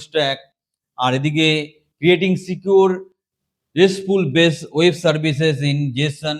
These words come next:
JavaScript, এই নলেজগুলো কিন্তু দরকার। তার সাথে আছে knowledge in version control, যেটা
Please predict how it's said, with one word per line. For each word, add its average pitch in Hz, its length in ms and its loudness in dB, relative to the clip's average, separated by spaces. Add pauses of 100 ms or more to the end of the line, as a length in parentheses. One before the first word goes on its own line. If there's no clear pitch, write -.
(120)
JavaScript, 139 600 -4 (320)
এই 196 140 2 (120)
নলেজগুলো 160 520 -2
কিন্তু 160 180 -6 (120)
দরকার। 123 300 -4 (140)
তার 147 180 -4
সাথে 170 160 -6 (100)
আছে 170 180 -6 (540)
knowledge 156 460 2
in 175 60 -4 (140)
version 156 340 0 (120)
control, 151 300 -4 (100)
যেটা 131 160 -2